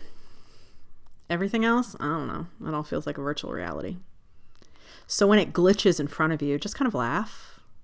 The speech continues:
'cause it's a sign that things are changing. Um, this was a big one that came through recently, that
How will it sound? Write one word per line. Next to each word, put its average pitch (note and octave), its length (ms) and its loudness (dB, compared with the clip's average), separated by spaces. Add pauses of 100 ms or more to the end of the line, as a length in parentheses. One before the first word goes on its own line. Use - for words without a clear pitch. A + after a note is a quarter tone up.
(760)
'cause E3+ 220 -2
it's D#3+ 100 -4
a C#3+ 60 -6
sign D#3+ 260 0
that D3 100 -6
things D3 200 -4
are - 60 -10
changing. C#3+ 720 -6 (1300)
Um, D3+ 280 -2
this E3+ 180 -2
was F#3+ 140 0
a E3 40 -4
big D#3+ 200 -2
one C#3+ 140 -4
that - 180 -8 (580)
came E3 240 -2
through D#3 280 -2
recently, D3+ 680 -2
that D3 340 -2